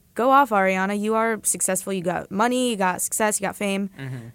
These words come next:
Speaker 1: And, but now again, <laughs> this is, like, the second song where she's going even deeper into how wealthy she is,
Speaker 2: Right.
Speaker 1: um, and everything that can buy her. And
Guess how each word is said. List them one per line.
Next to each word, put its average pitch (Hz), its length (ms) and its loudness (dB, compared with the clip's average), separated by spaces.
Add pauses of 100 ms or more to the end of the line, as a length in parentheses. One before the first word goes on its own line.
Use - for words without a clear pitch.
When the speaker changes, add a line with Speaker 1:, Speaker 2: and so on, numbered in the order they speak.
(140)
Speaker 1:
And, 196 280 -2
but 220 140 0
now 208 280 6
again, 196 640 0
<laughs> - 40 -14
this 226 140 -2
is, 220 40 0
like, 196 140 -2
the 190 80 -6
second 190 380 -4
song 226 320 0
where 196 100 -2
she's 185 200 -8
going 190 280 -2
even 185 300 -4
deeper 180 340 -4
into 180 560 -2 (460)
how 185 200 0
wealthy 220 720 -2
she 269 260 -4
is, 285 360 -2
Speaker 2:
Right. 123 500 -8
Speaker 1:
um, 190 440 0
and 190 100 -2
everything 185 340 -2
that 185 140 -6
can 196 140 -4
buy 180 220 -2
her. 233 280 -4 (760)
And 214 240 -4